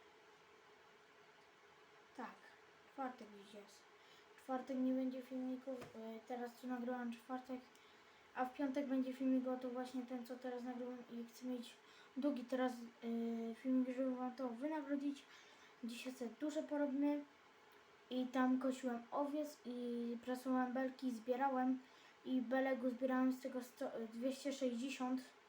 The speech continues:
belek, więc tu mamy dużo, od razu się zabieramy za granie. Jak widzicie, jest ósma już. Ósma czterdzieści dwa, ja muszę to do dziewiątej,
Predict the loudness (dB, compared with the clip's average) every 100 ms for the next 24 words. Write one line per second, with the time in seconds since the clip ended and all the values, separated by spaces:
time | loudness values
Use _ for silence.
0 | -20 -20 -20 -6 2 2 2 0 -2 0
1 | -2 -4 -12 -4 4 4 4 2 4 6
2 | 6 4 2 2 0 -4 -4 -2 2 2
3 | 4 2 2 4 4 0 -8 -20 -20 -10
4 | -2 0 0 -2 -2 0 2 4 4 0
5 | -4 -6 -6 -2 -4 -2 -4 -6 -16 -20
6 | -20 -20 -20 -20 -20 -20 -12 -10 0 4
7 | 4 2 -4 -4 -2 -2 -6 -8 -10 -4
8 | -2 0 -2 -4 -6 -8 -8 -10 -12 -8
9 | -8 -6 -6